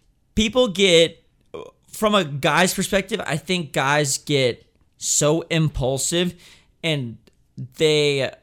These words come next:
what is it? The episode of, uh, Workaholics. I love the show Workaholics. There's an episode where the guys are trying to get beer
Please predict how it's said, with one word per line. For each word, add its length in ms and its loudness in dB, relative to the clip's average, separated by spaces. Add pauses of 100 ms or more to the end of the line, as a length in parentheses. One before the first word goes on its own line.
(540)
what 200 0
is 120 0
it? 220 -6
The 200 -4
episode 400 2
of, 480 0 (220)
uh, 340 0
Workaholics. 680 0
I 60 -4
love 200 -2
the 60 -2
show 180 0
Workaholics. 580 -2 (320)
There's 200 6
an 120 2
episode 680 4 (220)
where 520 4 (1000)
the 120 0
guys 380 2
are 80 2
trying 280 0
to 60 0
get 380 0
beer 480 -2